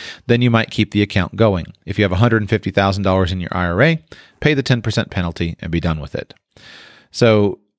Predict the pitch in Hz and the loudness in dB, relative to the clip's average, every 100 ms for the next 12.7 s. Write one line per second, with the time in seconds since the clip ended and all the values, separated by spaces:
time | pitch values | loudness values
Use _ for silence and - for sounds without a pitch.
0 | _ 107 90 - 107 135 120 107 110 104 | _ -4 -4 0 2 4 2 2 2 2
1 | 110 110 110 107 98 101 101 101 95 95 | 2 2 2 2 2 2 0 -2 -6 -4
2 | 95 95 95 92 90 92 90 - 87 90 | 0 2 2 0 -2 -2 -2 -4 -4 -4
3 | - 95 87 90 82 87 92 135 - 117 | -2 -4 -4 -6 -8 -4 0 0 0 -4
4 | - 123 131 139 117 92 92 82 - 104 | -2 0 2 2 2 2 0 -4 -2 0
5 | 120 117 104 95 98 98 87 90 - 87 | 2 2 0 0 -2 -2 0 -2 -2 -6
6 | - 113 107 104 98 - 95 85 87 87 | 0 2 4 2 0 0 -4 -2 -4 -4
7 | 85 85 85 - - 76 76 71 76 - | -2 -4 -4 -8 -6 -4 -4 -4 -8 -10
8 | - - - - - 110 123 127 117 110 | -18 -20 -20 -12 -2 2 4 4 4 2
9 | - 107 - 98 92 98 110 - 101 95 | 2 0 0 -2 2 2 2 0 0 2
10 | 90 87 85 92 - 87 107 98 95 92 | 0 -2 -2 -4 -4 -4 0 0 0 -4
11 | - 87 85 - 90 87 85 85 80 78 | -4 -8 -8 -4 -4 -2 -6 -6 -8 -8
12 | 80 - 76 - 87 82 - | -8 -8 -8 -6 -8 -6 -8